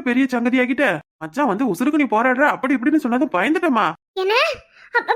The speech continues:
Speaker 2: பசியால எனக்கு வயிறு வலி வர்றது கூட உனக்கு பெருசா தெரியாதானே? என் பிள்ளைக்கு பசினா என்னன்னு தெரியாதே, நான் வளர்த்திருக்கனே. அம்மா, அண்ணனை பார்த்தது இப்ப எனக்கு எவ்வளவு சந்தோஷமா இருக்கு தெரியுமா? என்ன, வா உட்காரு, என் வீட்டுக்கும் மொத மொத வந்திருக்க, உட்காருடா, வா. என் கையால ஆக்கி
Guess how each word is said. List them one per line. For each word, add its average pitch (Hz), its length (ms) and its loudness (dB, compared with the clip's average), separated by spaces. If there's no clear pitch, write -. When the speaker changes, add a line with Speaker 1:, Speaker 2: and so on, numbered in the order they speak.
Speaker 2:
பசியால 508 380 2
எனக்கு 466 240 0
வயிறு 508 220 2
வலி 622 180 4
வர்றது 571 240 4
கூட 640 200 2
உனக்கு 523 240 0
பெருசா 466 340 2
தெரியாதானே? 480 480 4
என் 339 160 -2
பிள்ளைக்கு 320 400 -2
பசினா 320 320 -2
என்னன்னு 359 380 -2
தெரியாதே, 381 340 0
நான் 262 140 0
வளர்த்திருக்கனே. 302 540 -2
அம்மா, - 120 -2
அண்ணனை 359 320 -4
பார்த்தது 381 260 -4
இப்ப 427 140 -2
எனக்கு 285 280 -4
எவ்வளவு 480 300 -2
சந்தோஷமா 453 460 -2
இருக்கு 370 220 -6
தெரியுமா? 440 280 0
என்ன, 466 180 -2
வா 440 80 2
உட்காரு, 381 260 0
என் 359 120 0
வீட்டுக்கும் 453 320 0
மொத 440 180 0
மொத 440 160 0
வந்திருக்க, 494 280 0
உட்காருடா, 508 320 0
வா. 480 80 2
என் 359 140 -2
கையால 392 280 2
ஆக்கி 370 160 -2